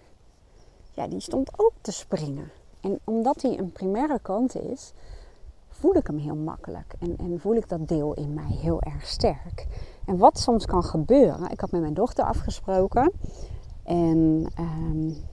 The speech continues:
nou, ze zou een aantal dingen doen. Ook wel gewoon van dat soort dingen zoals pakketten terugbrengen en zo. En we zouden even de stad in gaan en even, nou, wat drinken, gewoon even gezellig. En ik merkte op een gegeven moment dat mijn pusher, ehm, actief werd. En hoe merk je dat?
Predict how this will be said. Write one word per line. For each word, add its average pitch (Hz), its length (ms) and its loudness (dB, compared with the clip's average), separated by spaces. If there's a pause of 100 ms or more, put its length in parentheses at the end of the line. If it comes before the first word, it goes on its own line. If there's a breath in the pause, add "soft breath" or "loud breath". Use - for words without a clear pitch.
nou, 175 180 -4
ze - 60 -14
zou 175 140 -2
een 175 60 -2
aantal 180 260 0
dingen 160 300 4
doen. 262 340 8
Ook 311 120 4
wel 294 100 10
gewoon 277 240 2
van 254 120 2
dat 240 140 2
soort 226 140 2
dingen 208 220 6
zoals 175 220 6
pakketten - 520 2
terugbrengen 151 680 2
en 156 180 4
zo. 143 300 4
En - 80 -4
we - 80 -4
zouden - 280 4
even - 180 10
de - 80 8
stad - 220 6
in 160 160 0
gaan 143 380 2
en - 80 0
even, - 380 6 (520 loud breath)
nou, - 180 -4
wat - 120 -6
drinken, 226 420 2
gewoon 247 180 4
even 233 120 2
gezellig. - 520 0 (340)
En 392 280 2
ik - 120 -8
merkte 226 460 2
op 185 80 -4
een 185 100 -2
gegeven 202 480 2
moment 226 320 4
dat 208 120 0
mijn 175 280 4
pusher, 294 580 4 (680 soft breath)
ehm, 208 520 -2 (240)
actief - 540 -2
werd. - 260 -10
En 180 60 2
hoe 220 240 6
merk 214 340 2
je - 160 0
dat? 202 220 2